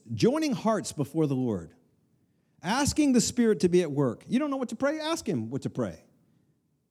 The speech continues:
You know, let me close with this. A little boy w-, one day was trying to pick up a big rock in his backyard. And his dad was doing yard work and he, uh, around him, and, and he's watching his son do this. He's like, the little boy's like, "Dad, it's too heavy."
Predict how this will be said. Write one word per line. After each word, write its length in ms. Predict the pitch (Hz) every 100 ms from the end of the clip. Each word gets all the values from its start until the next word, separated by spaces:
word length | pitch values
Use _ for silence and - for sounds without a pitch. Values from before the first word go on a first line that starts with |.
| _ _ _ -
You 60 |
know, 100 | 202
let 100 | 202
me 60 | 214
close 280 | 202 190 165
with 120 | 151
this. 180 | 151 175
A 40 |
little 180 | 208 240
boy 160 | 202
w-, 200 | 202 175
one 160 | 156 185
day 120 | 190
was 120 | 170
trying 220 | - 196 180
to 80 |
pick 200 | 143 196
up 140 | 190 -
a 60 | 123
big 300 | 120 208 202
rock 400 | 190 156 110 -
in 80 | 131
his 100 | 113
backyard. 580 | 127 127 139 113 78 - _ _ _ _ _ _ _ _ _ -
And 100 | 143
his 100 | 147
dad 240 | 208 233
was 120 | 190
doing 240 | 151 180 156
yard 240 | 156 165
work 220 | 151 147
and 80 | 156
he, 120 | 139 123 _ _
uh, 220 | 147 147 135
around 340 | 143 175 185
him, 160 | 180 160
and, 120 | 143
and 300 | 147 147 - - _ - -
he's 280 | 135 120
watching 360 | 135 185 196 190
his 160 | 151 -
son 200 | 170 151
do 120 | 165
this. 180 | 165 147
He's 200 | 139 147
like, 280 | 131 - -
the 60 |
little 140 | 151 175
boy's 180 | 180
like, 220 | 151 123 143
"Dad, 340 | 247 320 269
it's 160 | 208 -
too 200 | 311 311
heavy." 560 | 320 349 269 147 -